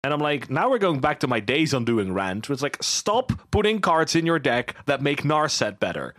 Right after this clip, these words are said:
The card is already good. <laughs> Like, you don't need to do this. And also, cool that you minus into a cre-,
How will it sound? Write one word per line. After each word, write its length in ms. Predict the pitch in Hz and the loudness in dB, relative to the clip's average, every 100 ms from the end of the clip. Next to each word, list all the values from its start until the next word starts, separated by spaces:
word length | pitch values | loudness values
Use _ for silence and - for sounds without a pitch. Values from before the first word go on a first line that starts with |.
| - | -6
The 120 | 135 135 | -4 -2
card 340 | - 208 220 | 2 2 2
is 120 | 208 | 2
already 600 | - 175 196 165 180 165 | 2 4 6 6 6 4
good. 360 | 139 151 120 - - | 4 2 2 -2 -10
<laughs> 40 | _ - | _ -4
Like, 280 | 185 175 180 | -2 -2 -4
you 80 | 185 | 0
don't 280 | 214 233 | 0 0
need 220 | 196 202 - | -2 -2 -4
to 60 | 147 | 0
do 200 | 180 156 | 0 2
this. 360 | 104 - - - - - - | -2 -6 -14 -20 -20 -20 -8
And 140 | 175 233 | -2 0
also, 500 | 311 - 147 156 190 - - - | 0 0 0 0 -2 -12 -18 -2
cool 220 | 262 311 | 0 0
that 100 | 254 | 0
you 140 | 214 | 0
minus 520 | 175 180 226 226 190 | 2 0 2 0 0
into 300 | 202 175 180 | -2 0 0
a 40 | 143 | 0
cre-, 260 | - 247 | -2 -2